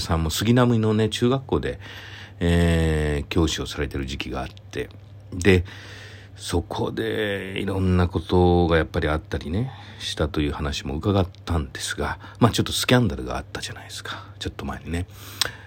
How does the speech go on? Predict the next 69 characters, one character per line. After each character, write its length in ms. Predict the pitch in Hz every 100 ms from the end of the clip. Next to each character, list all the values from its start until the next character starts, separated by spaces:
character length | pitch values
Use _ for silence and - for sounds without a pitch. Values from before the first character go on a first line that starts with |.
| - -
そ 200 | - -
の 300 | 123 117 107 - - - - - - - -
最 200 | - -
中 220 | 139 95 -
と 100 | 67
い 60 |
う 40 | 64
か、 220 | - -
ま 120 | 104
だ 100 | 101
ほ 160 | 80 95
と 160 | 90 107 110
ぼ 240 | 110 113
り 160 | 107 104
冷 260 | - -
め 160 | 87 107
な 200 | 117 113
い 80 | 113
ぐ 200 | 104 120
ら 200 | 127 120
い 120 | 117
の 260 | 131 147 92
状 300 | 90 90 82 -
況 320 | - 92 85 -
で、 340 | 113 113 76 - - - - - - -
イ 120 | 87
ン 80 | 90
タ 100 | 85
ビ 140 | 78 85
ュ 80 |
ー 40 | 78
を 40 |
ね、 260 | 76 69 65
受 240 | 90 101
け 20 | 85
て 240 | 69 65
も 180 | 64 69
ら 120 | 69
っ 40 |
て、 220 | - - 78
そ 120 | -
れ 60 |
も 100 | 80 78
表 300 | 95 87 -
紙 100 | 85
の 100 | 80
撮 220 | 78 73
影 140 | - 71
し 120 | -
て、 140 | - - - - - - - - - -
え 1160 | 90 90 87 85 82 80 78 78 76 76 73 71
ー、 20 |
住 160 | -
ま 80 | 90
れ 100 | 82
て 120 | 73
る 220 | 73 65 - - -
ち 60 |
ょ 20 | -
っ 40 | -
と 120 | 71
マ 160 | 76
ン 60 | 76
シ 100 | -
ョ 40 |
ン 40 | 64
ま 80 | 65
で 100 | -
ね、 140 | 92